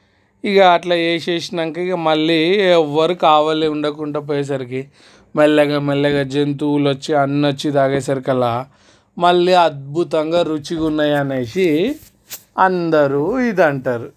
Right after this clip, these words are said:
ఇక రాజు కూడా అప్పటి నుంచి సంత-, అప్పుడు అనిపిస్తుంది అనమాట, "అరే నీళ్ళు అందరికీ కా-, కావాలి కదా, సమస్త జీవులకి, నేను అప్పుడు తప్పు చేసిన" అనేసి ఇక ఆయన రెక్టిఫై చేసుకున్నా కదా అని కూడా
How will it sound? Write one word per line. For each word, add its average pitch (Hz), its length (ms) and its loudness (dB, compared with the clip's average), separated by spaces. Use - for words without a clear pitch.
ఇక 185 80 -2
రాజు 156 420 4
కూడా 147 240 -4
అప్పటి 139 300 -6
నుంచి 131 240 -10
సంత-, 156 360 -2
అప్పుడు 147 380 0
అనిపిస్తుంది 143 520 -2
అనమాట, 131 280 -2
"అరే 120 540 2
నీళ్ళు 156 480 0
అందరికీ 156 840 0
కా-, 139 360 0
కావాలి 139 460 2
కదా, 131 220 -2
సమస్త 143 580 -4
జీవులకి, 139 800 -2
నేను 139 220 2
అప్పుడు 139 220 0
తప్పు 135 360 0
చేసిన" 143 420 0
అనేసి 127 760 -4
ఇక 220 140 2
ఆయన 160 280 2
రెక్టిఫై 151 560 -2
చేసుకున్నా 147 520 -4
కదా 135 260 0
అని 131 140 -4
కూడా 160 480 0